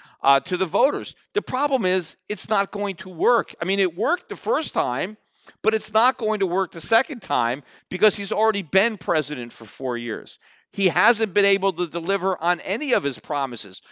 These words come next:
No matter how much he wants to pretend that everything is great,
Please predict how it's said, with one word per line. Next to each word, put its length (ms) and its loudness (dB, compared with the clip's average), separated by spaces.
No 80 -2
matter 240 4
how 240 2
much 240 0
he 80 -6
wants 320 0
to 60 -14
pretend 840 0
that 100 0
everything 320 2
is 140 -2
great, 480 2